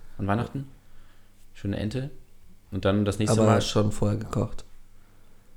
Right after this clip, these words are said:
Speaker 1: Wie?
Speaker 2: Die Ente?
Speaker 1: Nee.
Speaker 2: Ah.
Speaker 1: Und dann <laughs> habe ich die,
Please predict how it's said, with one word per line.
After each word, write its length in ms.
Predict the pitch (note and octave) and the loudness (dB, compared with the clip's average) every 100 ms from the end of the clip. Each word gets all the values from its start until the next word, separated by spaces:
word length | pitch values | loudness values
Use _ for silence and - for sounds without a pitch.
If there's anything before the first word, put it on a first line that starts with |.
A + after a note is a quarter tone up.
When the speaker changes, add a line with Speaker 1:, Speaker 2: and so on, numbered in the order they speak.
| - - | -14 -4
Speaker 1:
Wie? 240 | F2 F2 E2+ - - | -2 -4 -8 -18 -8
Speaker 2:
Die 80 | - | -6
Ente? 400 | F#2 G2 A2 G#2+ - | -4 -4 -4 -6 -6
Speaker 1:
Nee. 320 | F#2 F2+ F2 E2+ - | -4 -4 -4 -8 -10
Speaker 2:
Ah. 160 | - A2+ - - - - - - | -8 -8 -8 -20 -20 -20 -20 -8
Speaker 1:
Und 220 | - G2 | 0 2
dann 140 | G2 F#2 | 2 4
<laughs> 60 | |
habe 120 | D#3 | 6
ich 100 | C3+ - | 6 4
die, 220 | G#2 | 0